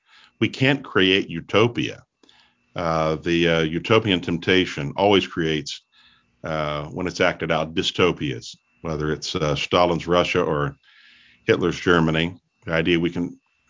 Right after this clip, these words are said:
create the absolutely pure, the absolutely perfect, just society is a, is a dangerous, destructive heresy. But the biblical approach is that you ha-, if, if you have a largely virtuous society that's bounded by law and the rule of law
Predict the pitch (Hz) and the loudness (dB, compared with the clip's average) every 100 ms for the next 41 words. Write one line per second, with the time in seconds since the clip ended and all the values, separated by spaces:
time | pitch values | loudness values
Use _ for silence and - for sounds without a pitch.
0 | _ _ - 90 87 85 87 90 - 90 | _ _ -2 2 2 2 2 2 0 -6
1 | 80 71 95 85 85 90 85 78 80 - | -8 -4 0 2 2 -2 -2 -2 -2 -4
2 | 85 85 80 80 - 87 - 69 87 80 | -6 -6 -4 -6 -2 -2 -2 -4 0 0
3 | - 73 82 78 80 78 71 - 71 _ | -4 -4 0 0 2 0 -2 -6 -10 _
4 | _ _ _ _ _ - 82 78 87 95 | _ _ _ _ _ -8 -6 0 4 4
5 | 95 78 73 - - - 80 - 82 85 | 2 0 -6 -8 -8 -4 -4 -4 0 0
6 | 76 - 62 - _ _ _ _ _ _ | 0 -4 -14 -18 _ _ _ _ _ _
7 | - - 104 95 135 175 143 101 87 - | -12 -4 -2 2 2 2 2 2 0 2
8 | 85 85 107 95 - - 90 95 98 104 | 4 4 0 -8 -12 -12 -4 0 0 0
9 | 90 95 98 92 87 82 90 98 85 78 | -4 -6 -2 0 0 2 2 2 0 0
10 | 87 135 98 - 80 - 73 67 67 95 | 0 0 -2 -4 -6 -2 0 0 -2 -6
11 | - - 78 80 87 95 98 87 87 98 | -8 -6 -4 -2 -2 0 0 2 4 4
12 | 69 78 117 - _ _ - _ 92 80 | 4 -2 -6 -10 _ _ -20 _ -2 0
13 | 76 92 123 82 73 73 65 71 98 | 2 4 4 4 0 -2 -2 -4 -8